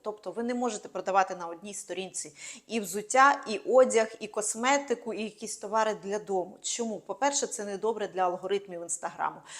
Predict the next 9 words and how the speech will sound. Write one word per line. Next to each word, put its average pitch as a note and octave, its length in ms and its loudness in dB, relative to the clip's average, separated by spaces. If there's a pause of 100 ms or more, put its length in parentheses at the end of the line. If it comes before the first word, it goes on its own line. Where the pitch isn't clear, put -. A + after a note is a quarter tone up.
(100)
Вони A3+ 200 0
не B3+ 120 2
знають, A#3 440 2 (120)
під F#3+ 240 -6
який A3 300 -2
запит A#3+ 500 2
відповідає G3+ 640 2
ваш F#3+ 260 0
Instagram-магазин. F3+ 1040 -6